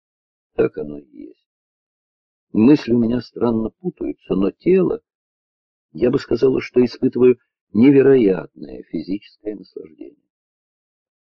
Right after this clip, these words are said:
Думаю, всё это действие наркотика, дорогая.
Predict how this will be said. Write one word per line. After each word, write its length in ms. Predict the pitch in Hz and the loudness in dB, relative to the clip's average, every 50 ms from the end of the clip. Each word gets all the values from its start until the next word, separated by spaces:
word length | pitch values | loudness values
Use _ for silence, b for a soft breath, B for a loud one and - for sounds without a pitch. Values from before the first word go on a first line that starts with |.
| _ _ _ _ _ _ _ | _ _ _ _ _ _ _
Думаю, 560 | - 90 87 147 180 185 170 165 160 156 156 | -6 0 4 4 4 4 2 0 -2 -4 -6
всё 280 | - _ - - - 139 | -10 _ -6 0 2 2
это 200 | - - - - | 2 0 -2 -8
действие 500 | - 82 87 87 - - - - - 92 | -6 -4 -4 -4 -6 -8 -12 -10 -10 -8
наркотика, 680 | 90 87 - - _ - - 78 - _ _ _ - | -8 -8 -10 -12 _ -12 -12 -12 -12 _ _ _ -18
дорогая. 420 | - - - 71 67 55 57 60 | -14 -14 -14 -14 -14 -16 -16 -18